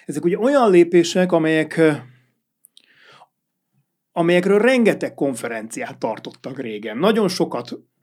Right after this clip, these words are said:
nagyon sok ilyet ültem végig én is, és nagyon sokat beszéltünk róla, és mindig egy ilyen jövőbeli,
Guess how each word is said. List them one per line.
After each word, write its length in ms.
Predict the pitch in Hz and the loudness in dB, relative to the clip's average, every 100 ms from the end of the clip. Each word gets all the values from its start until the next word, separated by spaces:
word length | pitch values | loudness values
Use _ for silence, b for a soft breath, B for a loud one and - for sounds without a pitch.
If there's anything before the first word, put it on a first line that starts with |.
| _ | _
nagyon 300 | 180 202 202 | 0 2 2
sok 240 | 180 175 151 | 0 0 0
ilyet 180 | 135 | 0
ültem 340 | 139 127 120 117 | -2 -4 -6 -6
végig 320 | 117 113 123 | -6 -6 -4
én 180 | 135 117 | -4 -4
is, 140 | 113 | -6
és 100 | - | -4
nagyon 240 | 196 240 190 | -2 0 0
sokat 360 | 196 165 139 | -4 -4 -2
beszéltünk 640 | 143 139 151 123 131 117 | -2 -2 -2 -4 -6 -8
róla, 460 | 120 120 120 165 226 B B B | -8 -8 -6 -6 -6 B B B
és 140 | 180 | -6
mindig 280 | 214 262 185 | 0 2 2
egy 160 | 147 135 | 2 2
ilyen 180 | 139 139 | 0 4
jövőbeli, 840 | 185 226 190 131 127 123 127 123 | 6 6 6 4 0 -4 -6 -8